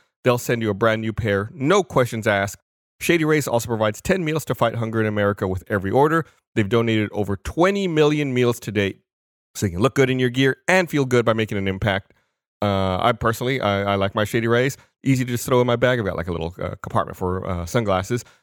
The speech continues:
Take 'em out if it's, uh, sunny, when I'm, you know, out, uh, riding a bike or, uh, walking around. Uh, it's great. And, uh, they're absolutely fantastic. They look good. They feel good. I mean, no complaints at all here. They're absolutely incredible.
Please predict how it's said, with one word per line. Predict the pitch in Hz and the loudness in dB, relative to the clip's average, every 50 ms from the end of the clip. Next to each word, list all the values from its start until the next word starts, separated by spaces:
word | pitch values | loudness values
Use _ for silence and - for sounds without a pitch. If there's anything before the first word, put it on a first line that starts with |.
| _ _ _ _ | _ _ _ _
Take | - 139 123 | -4 -2 -2
'em | 127 120 | 0 2
out | 120 120 - | 0 0 0
if | 110 - | -4 -6
it's, | 110 98 - - | -6 -6 -2 -2
uh, | 98 90 90 90 | 0 0 0 -2
sunny, | - - 156 143 143 143 143 120 | 0 2 2 2 2 0 -2 -2
when | 131 123 113 | 0 0 0
I'm, | 104 104 - - _ _ _ _ - | -2 -2 -6 -10 _ _ _ _ -4
you | 110 104 | -4 -2
know, | 98 92 - - - | -2 -2 -4 -2 0
out, | 120 117 117 117 - _ - | 0 0 0 0 -2 _ -6
uh, | 117 98 92 90 90 90 90 87 | -4 -2 -2 -2 -4 -4 -6 -2
riding | 95 101 98 92 92 | 0 0 0 0 -2
a | 92 | 0
bike | 98 131 135 139 135 131 131 127 123 - | 2 2 4 4 4 2 2 0 0 -2
or, | 98 90 87 - - _ _ - - | -4 -4 -4 -6 -12 _ _ -8 -4
uh, | 104 98 92 | -2 -2 0
walking | 95 110 113 113 - 120 107 | 2 2 0 0 0 -4 -4
around. | 104 113 127 135 135 135 131 135 139 123 - | -2 0 0 2 2 2 0 0 -2 -4 -6
Uh, | 117 110 104 101 101 101 98 101 - - | -4 -4 -2 -2 -2 -2 -2 -2 -2 -2
it's | 131 - | -2 -2
great. | - 196 202 180 - _ _ _ _ _ _ - | 0 0 0 0 -2 _ _ _ _ _ _ -4
And, | 117 107 104 104 104 104 104 107 | -2 0 0 0 -2 -2 0 0
uh, | 104 104 104 107 104 104 104 104 101 107 | 0 0 0 0 0 0 -2 -2 0 0
they're | 113 107 104 _ _ - | -2 -2 -2 _ _ -2
absolutely | - 113 113 - - 123 120 113 117 113 113 | 0 0 0 -2 -4 -6 -6 -4 -2 -4 -4
fantastic. | - - 156 151 143 - 127 107 104 107 - 113 101 - | 0 2 2 2 2 2 2 0 0 0 -4 -6 -4 -2
They | 107 104 | -2 2
look | 123 147 - | 2 0 2
good. | - 147 131 131 131 - - | 2 2 4 4 2 0 0
They | 110 98 | -4 -2
feel | - - 147 147 131 | 0 2 2 2 2
good. | 127 131 127 127 127 120 _ _ - | 2 2 4 4 2 0 _ _ -8
I | - | -4
mean, | 107 104 101 98 95 - | -2 -2 -2 -2 -4 -6
no | - 110 110 127 143 143 131 | -4 0 2 4 4 4 2
complaints | - 131 - - 110 107 - | 0 -4 -2 0 -2 0 2
at | 104 | 0
all | 92 87 90 | 2 2 0
here. | 98 98 92 95 95 | 0 0 0 0 0
They're | 92 - 101 98 92 - | 2 2 0 0 0 0
absolutely | 98 120 120 - - 110 104 101 98 | 0 0 0 0 -4 -4 -4 -4 -4
incredible. | 92 - - 85 87 87 90 90 95 | -4 -2 -4 -2 -2 -2 -2 -2 -4